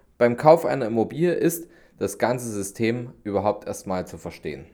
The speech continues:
Das heißt, wie funktioniert das System Immobilie und wie kannst du es für deine persönlichen Finanzen nutzen? Wie kannst du das am besten und am schnellsten durchblicken? Eine Möglichkeit ist, auf,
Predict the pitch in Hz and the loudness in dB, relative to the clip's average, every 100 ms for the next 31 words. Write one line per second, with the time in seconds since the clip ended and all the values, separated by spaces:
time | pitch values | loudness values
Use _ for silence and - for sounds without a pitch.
0 | - - - 107 101 - 131 147 - 127 | -20 -20 -8 -4 -4 -6 -8 -6 -4 -4
1 | 120 117 123 107 - 110 - 113 113 95 | -4 -4 -2 -4 -8 -10 -4 -4 -4 -4
2 | 90 - 117 143 147 - - - 98 95 | -6 -4 -2 -2 -4 -16 -20 -12 -10 -6
3 | 156 - 147 135 - 101 117 117 - 98 | -8 -4 -6 -6 -6 -4 -4 -6 -12 -4
4 | 98 110 123 120 107 95 104 104 104 92 | 0 0 -2 -6 -8 -4 -4 -6 -10 -10
5 | 92 87 82 - 78 67 - 69 - _ | -6 -6 -6 -10 -10 -12 -16 -20 -20 _
6 | _ _ _ _ _ _ _ 101 92 127 | _ _ _ _ _ _ _ -8 -2 -2
7 | 202 147 120 117 - 110 113 - 113 95 | -2 -4 -4 -4 -4 -2 -2 -4 -8 -8
8 | 85 92 92 101 101 - 95 90 85 - | -8 -10 -6 -2 -2 -4 -8 -8 -8 -6
9 | 139 147 135 - - _ _ - 120 135 | -6 -6 -10 -14 -20 _ _ 0 2 4
10 | 120 120 117 113 120 110 - 107 110 - | 2 2 0 0 0 0 -2 -6 -8 -12
11 | - - 98 95 - | -14 -2 0 0 -4